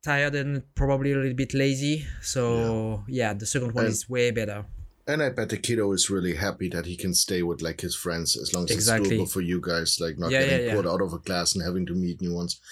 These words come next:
Speaker 2: Especially if he's, like, how old is he? Like, nine or ten?
Speaker 1: He's eight now.
Speaker 2: Eight.
Speaker 1: He's
Speaker 2: Okay,
Speaker 1: eight,
Speaker 2: yeah.
Speaker 1: yeah.
Speaker 2: Okay, so, yeah, that's, that, that's a good time to, like, just stay there and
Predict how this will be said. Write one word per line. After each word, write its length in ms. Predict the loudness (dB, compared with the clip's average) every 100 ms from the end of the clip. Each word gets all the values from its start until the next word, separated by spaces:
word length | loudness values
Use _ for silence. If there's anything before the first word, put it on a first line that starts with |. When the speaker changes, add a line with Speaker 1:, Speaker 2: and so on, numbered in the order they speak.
| -6
Speaker 2:
Especially 400 | -4 0 0 0
if 80 | 0
he's, 180 | 0 0
like, 260 | 0 -2 -8 _ _ -4
how 60 |
old 260 | -2 0 0
is 120 | 0
he? 80 | 0
Like, 200 | -2 -2
nine 260 | -2 0 0
or 80 |
ten? 340 | -2 -2 -2 -6 _ -10
Speaker 1:
He's 160 | -6 -2
eight 480 | 0 0 0 -10 -12 -4
now. 320 | 0 0 0
Speaker 2:
Eight. 200 | 0 0
Speaker 1:
He's 200 | 0 -2 -2
Speaker 2:
Okay, 280 | -2 2 2
Speaker 1:
eight, 60 |
Speaker 2:
yeah. 200 | 2 0 -2 -6
Speaker 1:
yeah. 260 | -6 -6 -2
Speaker 2:
Okay, 360 | -2 0 0 0
so, 460 | 0 2 2 -2 -8 _ _ -20 -6
yeah, 160 | 0 2
that's, 260 | 2 2 0
that, 240 | -2 -2
that's 200 | -2 0
a 60 | 0
good 180 | 0 -2
time 240 | 0 0
to, 80 | 0
like, 160 | 0 0
just 220 | 0 0
stay 220 | 0 0 2
there 280 | 2 2
and 240 | 0 -2